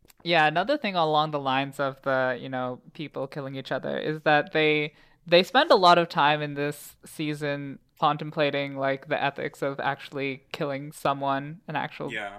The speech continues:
Speaker 1: human being, instead of, you know, some random monster. And I thought that was interesting because Attack on Titan is a very famously violent show, but only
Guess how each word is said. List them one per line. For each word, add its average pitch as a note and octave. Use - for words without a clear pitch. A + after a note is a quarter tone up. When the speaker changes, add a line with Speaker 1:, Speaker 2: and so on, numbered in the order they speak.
Speaker 1:
human D#3+
being, D3
instead D3
of, C#3
you D3+
know, C#3
some C#3+
random C#3
monster. C#3
And F3+
I F3+
thought B3+
that D#4+
was F#3
interesting D3
because D#3+
Attack G3+
on A#3+
Titan F#3
is E3
a D3+
very D3+
famously D#3+
violent D3
show, C#3+
but D3
only F#3